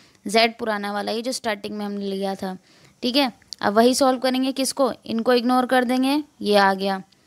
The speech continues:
ठीक है। फिर हमने ये टी पॉइंट आ गया,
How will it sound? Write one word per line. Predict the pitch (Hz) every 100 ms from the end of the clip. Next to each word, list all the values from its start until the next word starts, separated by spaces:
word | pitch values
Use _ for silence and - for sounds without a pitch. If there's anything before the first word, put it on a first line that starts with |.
| _ _ -
ठीक | 240
है। | 294 262 _
फिर | 220
हमने | 226 233 254 - _ _ _ _ _ _ _ _ _ _ _ _ _ _ _ _ _ _
ये | 214 226
टी | 247 247
पॉइंट | 254 254 262
आ | 262
गया, | 254 294